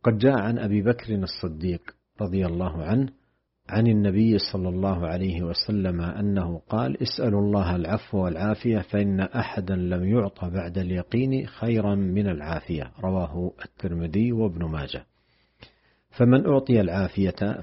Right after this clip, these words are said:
فقد أعطي خير الدنيا والآخرة،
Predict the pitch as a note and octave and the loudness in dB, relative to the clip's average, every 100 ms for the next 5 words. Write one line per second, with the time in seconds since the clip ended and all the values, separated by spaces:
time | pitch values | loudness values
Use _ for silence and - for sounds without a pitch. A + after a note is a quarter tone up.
0 | - A2+ G#2+ G2+ C3 G#2+ - F#2+ E2+ E2 | -8 -2 -2 0 -2 0 0 -2 -2 -6
1 | - A2+ A2 G2 E2 F#2 C3 B2+ A#2 F2+ | 0 2 2 2 0 2 4 4 2 0
2 | E2+ D2+ - B1+ | -2 -8 -10 -16